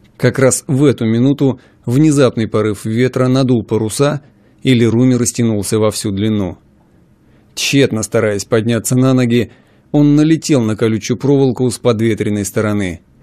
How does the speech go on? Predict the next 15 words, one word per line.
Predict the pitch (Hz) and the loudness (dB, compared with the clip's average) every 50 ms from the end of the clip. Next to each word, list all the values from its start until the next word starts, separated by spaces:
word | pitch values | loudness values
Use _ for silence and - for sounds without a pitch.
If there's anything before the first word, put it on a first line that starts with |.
| _ _ _ _ _ _ _ - | _ _ _ _ _ _ _ -4
Чернокожие, | - 131 120 123 120 117 104 - 135 147 135 120 117 110 104 95 98 - - _ _ _ _ _ _ _ _ _ _ _ _ - | -2 0 2 2 2 0 0 2 2 2 2 2 2 2 0 -2 -4 -8 -16 _ _ _ _ _ _ _ _ _ _ _ _ -2
толпившиеся | 131 123 120 - 143 135 123 - - 120 110 - - 117 | 0 0 0 2 0 -2 0 0 -2 -4 -4 -2 -2 -2
на | 110 107 101 | -2 -2 0
палубе, | 101 131 135 139 135 117 120 117 104 92 - _ _ _ _ _ _ _ _ _ _ | 0 2 2 2 2 2 0 0 -2 -4 -8 _ _ _ _ _ _ _ _ _ _
завизжали | 135 135 147 156 151 151 139 127 123 123 127 117 107 104 | 0 2 2 4 4 4 2 2 2 2 2 2 2 0
от | 104 104 - | -2 -2 -2
удовольствия. | 113 107 110 113 123 127 117 104 - - 107 101 95 90 82 85 - _ _ _ _ _ _ _ _ _ _ _ _ _ _ | -2 -2 0 0 0 0 0 -2 -4 -4 -4 -4 -4 -4 -6 -10 -16 _ _ _ _ _ _ _ _ _ _ _ _ _ _
А | - 120 113 107 | -4 -2 -2 -2
Джерри, | 104 110 120 139 139 123 107 87 80 - _ _ _ _ _ _ | 0 2 2 4 4 4 2 0 -4 -8 _ _ _ _ _ _
видя | - 120 120 135 139 139 135 | -2 0 0 2 2 2 0
своего | - 123 123 123 120 117 113 | 0 0 0 0 0 0 0
противника | 101 120 117 107 - 120 117 113 113 107 - 117 117 | 0 0 -2 -2 0 -2 -2 -2 -2 0 0 0 0
выбитым | - 123 131 143 135 110 113 110 - 107 107 113 | -2 -2 0 0 0 0 0 -2 -2 -2 -2 -2
из | 110 - | -4 -6
строя | - - 143 151 156 151 131 104 92 - | -6 -4 -2 0 0 0 0 0 -2 -6